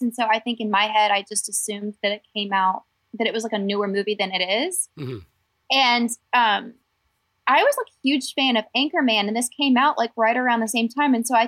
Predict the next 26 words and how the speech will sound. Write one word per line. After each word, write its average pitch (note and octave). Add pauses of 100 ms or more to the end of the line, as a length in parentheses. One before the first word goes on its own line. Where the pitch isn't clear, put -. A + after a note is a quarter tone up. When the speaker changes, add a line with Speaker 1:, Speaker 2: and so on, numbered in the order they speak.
(100)
Speaker 1:
can't C4
believe A#3+
that A3+
I, A3
like, A3
wasn't A3
completely G#3+
on G#3
board. G#3+
But G#3 (100)
I, A#3
it's, C4
like, D#4+
always E4
kind E4+
of, C#4
like, C4+
been B3+
in B3+
my G#3+
world, G#3
I A#3
think, A#3
because A#3
it's, A3
like, G#3